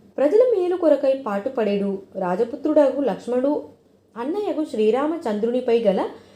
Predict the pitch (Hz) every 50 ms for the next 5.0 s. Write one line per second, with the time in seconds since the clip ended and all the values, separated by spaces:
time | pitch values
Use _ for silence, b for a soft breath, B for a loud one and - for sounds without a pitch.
0 | B B B - 196 226 285 349 381 415 415 415 403 285 214 196 208 233 254 233
1 | 220 208 196 190 190 190 190 - - 196 196 196 202 190 175 160 190 220 285 320
2 | 277 240 226 285 427 - B B B B B B B _ _ - 175 190 208 277
3 | 294 - - 508 480 427 294 233 233 226 - 285 277 262 233 214 208 202 208 233
4 | 208 175 185 185 175 185 196 202 202 294 285 - 220 190 185 190 190 185 185 185